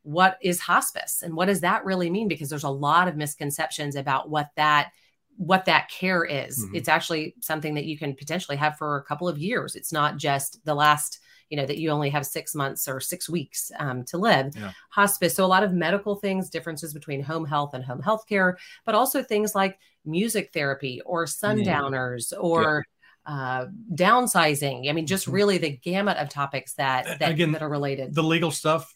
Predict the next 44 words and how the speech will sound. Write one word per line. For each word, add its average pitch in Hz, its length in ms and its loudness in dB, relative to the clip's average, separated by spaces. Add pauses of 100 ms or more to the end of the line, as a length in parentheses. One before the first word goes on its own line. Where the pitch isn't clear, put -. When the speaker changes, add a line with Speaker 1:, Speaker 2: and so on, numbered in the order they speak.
Speaker 2:
power 147 320 6
of 139 80 0
attorney. 143 380 0
Speaker 1:
Mm-hmm. - 100 -10 (100)
Speaker 2:
There's 120 200 -4
a 107 40 -8
durable 139 400 0
power 180 260 2
of 180 60 0
attorney. 196 300 0
There's 165 400 -2
a 180 160 -2
medical 202 360 2
power 107 200 -2
of 95 80 -12
attorney. - 260 -14 (100)
Who 180 120 2
Speaker 3:
Yeah. 220 80 4
Speaker 2:
knew 247 140 4
that - 200 0 (380)
there, 151 100 4
<laughs> 147 40 -8
there's 185 200 4
more 202 220 8
than 185 180 6
one? 226 360 4 (360)
You 175 60 2
know, 151 60 4
Speaker 3:
Mm-hmm. 127 240 0
Speaker 2:
a 165 100 2
lot 196 120 6
of 180 60 0
people 190 140 4
don't 185 180 6
have 180 160 4
any, 196 240 4
and 156 80 2
they 147 100 4
realize, 151 240 2
"Oh, 208 120 4
I 113 160 4
need 139 240 -4
both." 220 300 0 (340)
Speaker 1:
Right, - 180 -10